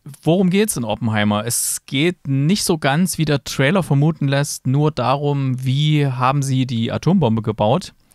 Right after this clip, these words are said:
oder wie, wie wurde das alles aufgezogen. Es gab ja mal so eine Serie, die hieß, glaub ich, Manhattan, wenn ich mich recht erinnere, so eine Miniserie, wo es darum geht, wie sie da in Los Alamos,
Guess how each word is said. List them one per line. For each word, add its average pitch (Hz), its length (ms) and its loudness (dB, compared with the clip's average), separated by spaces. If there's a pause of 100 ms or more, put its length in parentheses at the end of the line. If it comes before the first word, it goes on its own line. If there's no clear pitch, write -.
(360)
oder 113 600 2
wie, 117 320 2
wie 117 120 0
wurde 123 180 0
das 143 160 -2
alles 113 220 -2
aufgezogen. 127 600 -2
Es 117 100 -2
gab 113 180 0
ja 123 80 2
mal 117 180 2
so 117 80 0
eine 110 120 2
Serie, 120 380 0
die 110 80 -6
hieß, 123 220 -10
glaub 113 180 -4
ich, - 140 -10
Manhattan, 113 480 -2
wenn 120 80 0
ich 117 100 -6
mich - 160 -8
recht 123 180 -2
erinnere, 120 260 2
so 113 60 2
eine 107 120 4
Miniserie, 123 640 2
wo 117 60 -4
es 113 100 -4
darum 110 240 0
geht, 113 220 -2
wie 113 80 -4
sie 110 120 -4
da 107 180 -2
in 107 100 0
Los 107 200 -2
Alamos, 120 460 2